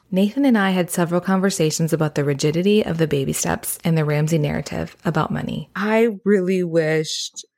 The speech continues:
and I lamented the fact that there was this lack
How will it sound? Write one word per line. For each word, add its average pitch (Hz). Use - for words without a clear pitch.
and 175
I 180
lamented 170
the 196
fact 147
that 160
there 170
was 156
this -
lack 156